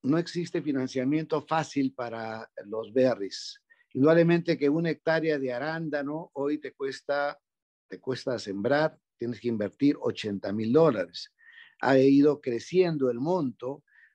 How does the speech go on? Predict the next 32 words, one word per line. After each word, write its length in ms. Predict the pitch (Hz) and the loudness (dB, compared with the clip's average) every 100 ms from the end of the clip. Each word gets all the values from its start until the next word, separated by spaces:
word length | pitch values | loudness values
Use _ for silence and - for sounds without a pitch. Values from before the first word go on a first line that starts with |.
| _ - | _ -10
porque 580 | 110 104 113 113 113 - | -10 -6 -2 0 0 -2
en, 320 | 104 107 113 - | -6 -6 -6 -4
en 180 | 113 127 | 2 6
un 140 | 151 | 8
inicio 560 | 151 165 180 - 147 131 | 8 8 4 2 2 2
no 160 | 135 | 0
se 120 | 120 | -2
esperaba 460 | 131 123 113 123 123 | -6 -6 -6 -6 -8
poner 300 | 110 110 123 | -12 -12 -14
cinco 340 | - 110 101 101 | -14 -18 -16 -16
mil 140 | 107 | -8
plantas, 600 | - 156 147 107 107 - | 0 2 2 -2 -8 -10
eh, 120 | - 110 | -10 -6
perdón, 320 | 113 131 120 | -2 0 0
diez 260 | 113 107 | -2 -2
mil 180 | 131 131 | -2 0
plantas. 540 | - 160 123 98 - _ _ - _ | 0 0 -2 -6 -20 _ _ -20 _
Se 200 | - 113 | -8 -2
quería 340 | 123 127 147 | 2 4 4
poner 320 | 117 127 147 123 | 4 2 0 -2
cinco 460 | - 139 135 127 | -4 -2 0 -2
mil. 240 | 131 147 107 | 0 0 -2
Entonces 340 | 101 120 120 | -8 -12 -6
se 120 | - | 0
ha 40 | 147 | 0
duplicado 800 | 151 147 120 - 165 180 170 143 | 0 -4 -10 -4 0 2 2 -2
la, 140 | 120 - | -8 -12
se 120 | 139 | -10
ha 60 | |
duplicado 500 | 139 120 117 139 143 | -8 -10 -6 -2 0
la 140 | 139 123 | -2 -6
inversión. 600 | 107 98 95 - 117 | -10 -16 -16 -12 -12